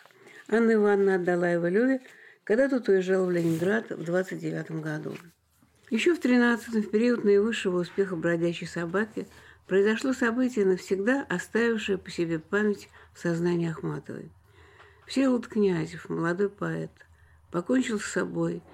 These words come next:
из-за неразделенной любви к ее близкой подруге, актрисе Ольге Глебовой Судейкиной. Как много она думала об этой истории. Спрашивала свою подругу: «Или того ты видишь у своих колен,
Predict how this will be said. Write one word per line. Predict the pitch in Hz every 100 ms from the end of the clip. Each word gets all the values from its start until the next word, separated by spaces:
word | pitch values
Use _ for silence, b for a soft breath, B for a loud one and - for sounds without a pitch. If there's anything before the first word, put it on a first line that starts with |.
| B B
из-за | 165 175
неразделенной | 185 180 180 202 233 240 226
любви | 196 180 214
к | 214
ее | 196 185
близкой | 196 208 -
подруге, | - 185 175 165 151 - B B B B
актрисе | - 156 - 220 220 214
Ольге | - 202 180
Глебовой | 160 165 165 165
Судейкиной. | 156 165 160 160 - - - - _ _ b b b b b -
Как | 185
много | 254 269 233
она | 220 202
думала | 196 240 170 160
об | 156
этой | 170 170
истории. | 156 - 165 160 76 _ b b b b
Спрашивала | - - 220 240 220 208 175
свою | - 160
подругу: | 160 175 170 202 180 170 B B B B
«Или | - 180
того | 202 214 254
ты | 247 180
видишь | 175 175 165 -
у | 160
своих | - - 170 165
колен, | - 165 165 160